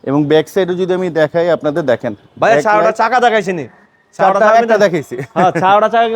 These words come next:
Speaker 2: পাঁচ, পাঁচ ছোট চাকা কিন্তু নতুন ভাইয়া।
Speaker 1: আচ্ছা, স্পেয়ার চাকা সহ নতুন।
Speaker 2: হ্যাঁ, স্পেয়ার চাকাটা সহ নতুন। মানে
Speaker 1: আচ্ছা।
Speaker 2: ওই ছেলে, আহ, যে স্টুডেন্ট ছেলে আমাকে বলল
Speaker 1: হ্যাঁ,
Speaker 2: যে,
Speaker 1: হ্যাঁ।
Speaker 2: "ভাইয়া, আমি বিক্রি করবো না, কোনো চিন্তা ধারণা ছিল না।" এই জন্য আমি দুই মাস আগে চাকাগুলো লাগাইছি।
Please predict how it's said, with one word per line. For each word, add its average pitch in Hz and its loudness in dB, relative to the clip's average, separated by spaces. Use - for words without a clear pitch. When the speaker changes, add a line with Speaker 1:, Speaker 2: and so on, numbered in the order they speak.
Speaker 2:
পাঁচ, 226 2
পাঁচ 262 0
ছোট 269 2
চাকা 269 0
কিন্তু 247 -4
নতুন 247 -4
ভাইয়া। 160 -2
Speaker 1:
আচ্ছা, 139 0
স্পেয়ার 208 0
চাকা 202 0
সহ 175 0
নতুন। 139 -4
Speaker 2:
হ্যাঁ, 180 -4
স্পেয়ার 196 -6
চাকাটা 196 -2
সহ 180 -2
নতুন। 160 -4
মানে 208 2
Speaker 1:
আচ্ছা। 226 2
Speaker 2:
ওই 220 4
ছেলে, 214 0
আহ, 196 0
যে 190 -4
স্টুডেন্ট 220 -4
ছেলে 214 0
আমাকে 208 -2
বলল 214 2
Speaker 1:
হ্যাঁ, 139 -6
Speaker 2:
যে, 127 -6
Speaker 1:
হ্যাঁ। 196 -2
Speaker 2:
"ভাইয়া, 190 2
আমি 214 0
বিক্রি 240 -8
করবো 240 -2
না, 240 -2
কোনো 226 -4
চিন্তা 233 -4
ধারণা 190 0
ছিল 185 -4
না।" 139 -6
এই 202 -2
জন্য 220 -2
আমি 214 -2
দুই 196 -6
মাস 233 -4
আগে 202 -2
চাকাগুলো 196 0
লাগাইছি। 165 -2